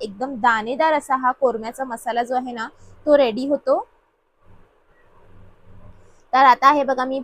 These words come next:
मस्त असं चार ते पाच मिनिटं लो फ्लेम वरती ठेवलेलं होतं, म्हणजे सगळा कच्चा वास सगळा निघून गेलेला आहे कांद्या वगैरेचा. आणि हे बघा मी इथे परतून घेतलेलं आहे आणि हे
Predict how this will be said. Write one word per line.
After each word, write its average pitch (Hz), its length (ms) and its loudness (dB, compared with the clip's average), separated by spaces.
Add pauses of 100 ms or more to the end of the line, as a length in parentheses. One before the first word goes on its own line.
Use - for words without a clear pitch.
(100)
मस्त 277 380 -2
असं 311 200 -2
चार 262 380 4
ते 285 60 -2
पाच 269 300 0
मिनिटं 285 280 -4
लो 262 280 6
फ्लेम 349 260 -4
वरती 302 240 -2
ठेवलेलं 277 380 0
होतं, 285 460 -2
म्हणजे 262 280 -8
सगळा 277 520 -2
कच्चा 294 360 -4
वास 277 220 0
सगळा 262 220 -4
निघून 262 300 -8
गेलेला 262 360 0
आहे 277 260 2
कांद्या 247 440 -4
वगैरेचा. 254 480 -4 (380)
आणि 262 220 -4
हे 262 100 -4
बघा 240 220 -4
मी 254 220 -8
इथे 254 180 -6
परतून 247 420 -6
घेतलेलं 285 320 -6
आहे 285 340 -4 (380)
आणि 262 240 -4
हे 247 140 -4